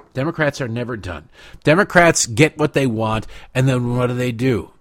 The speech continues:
They immediately start saying, "Well, now we need more. We've done this. This is a good first step.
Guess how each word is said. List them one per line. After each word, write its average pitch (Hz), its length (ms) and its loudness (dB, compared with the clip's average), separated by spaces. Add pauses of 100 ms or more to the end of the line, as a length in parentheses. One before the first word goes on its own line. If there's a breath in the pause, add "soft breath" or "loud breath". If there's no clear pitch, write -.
They 110 180 -4
immediately 135 600 2
start 127 280 2
saying, 117 360 0
"Well, 107 120 -2
now 113 240 0
we 113 120 -4
need 107 180 -4
more. 98 360 -4 (1080)
We've 131 260 4
done 147 240 6
this. 120 120 0
This 120 80 -2
is 113 80 -2
a 127 60 2
good 135 200 2
first 143 260 0
step. 147 320 0